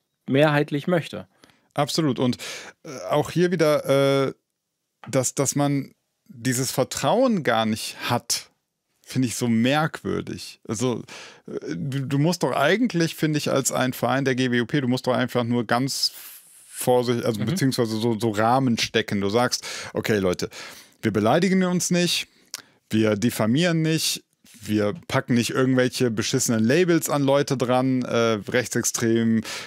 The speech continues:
Speaker 2: linksextrem, was weiß ich, anarcho, irgendwas, machen wir einfach nicht.“ Wenn, wenn wir uns daran halten, ja, dann können wir doch
Speaker 1: Mhm.
Speaker 2: erstmal diskutieren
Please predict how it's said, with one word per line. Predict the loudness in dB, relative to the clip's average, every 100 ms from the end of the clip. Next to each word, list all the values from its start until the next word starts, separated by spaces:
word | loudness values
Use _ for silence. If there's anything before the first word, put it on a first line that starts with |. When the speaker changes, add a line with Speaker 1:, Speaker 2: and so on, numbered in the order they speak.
| -6
Speaker 2:
linksextrem, | 0 0 0 0 -2 -2 0 2 2 4
was | 2 2
weiß | 0 0
ich, | 0 0 0
anarcho, | 0 2 2 2
irgendwas, | 2 2 4 2 2
machen | 0 2
wir | 2
einfach | 2 0 -2
nicht.“ | -2 -2 -6 -12 -14 -14 -20 -18
Wenn, | -4 -2 0
wenn | 0
wir | 2
uns | 2 2
daran | 2 2 2
halten, | 0 0 -6 -12 _ _ _ _
ja, | -10
dann | -8 -6
können | -2 2
wir |
doch | 0 0
Speaker 1:
Mhm. |
Speaker 2:
erstmal | 0 2 2
diskutieren | 0 0 -2 2 2 0